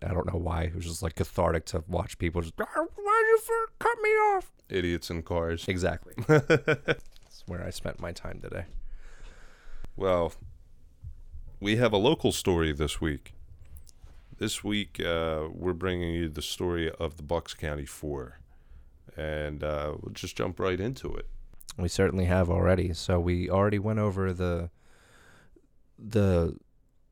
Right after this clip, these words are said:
Speaker 1: so we already went over the murders. I have a couple questions about what we just heard.
Speaker 2: Okay.
Speaker 1: What's a backhoe?
Speaker 2: A backhoe would be that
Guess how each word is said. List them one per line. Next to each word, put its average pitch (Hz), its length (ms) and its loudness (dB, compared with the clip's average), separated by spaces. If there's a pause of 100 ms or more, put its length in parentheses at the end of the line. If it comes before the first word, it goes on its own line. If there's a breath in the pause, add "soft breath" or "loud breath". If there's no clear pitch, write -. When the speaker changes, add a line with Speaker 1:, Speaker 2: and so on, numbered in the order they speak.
(1300)
Speaker 1:
so - 160 -2
we 104 100 6
already 117 380 8 (160)
went 107 240 0
over 101 260 2
the 90 100 -4
murders. 90 680 2
I 110 160 4
have 120 240 4
a 92 40 0
couple - 300 0
questions 90 540 0
about 87 240 2
what 90 160 2
we 92 80 2
just 85 220 -2
heard. 92 260 2 (720)
Speaker 2:
Okay. 90 320 -2 (140)
Speaker 1:
What's 110 180 4
a 113 60 4
backhoe? 92 520 4 (1400)
Speaker 2:
A - 80 -10
backhoe 110 640 2
would 95 220 -2
be 90 160 -2
that 80 340 0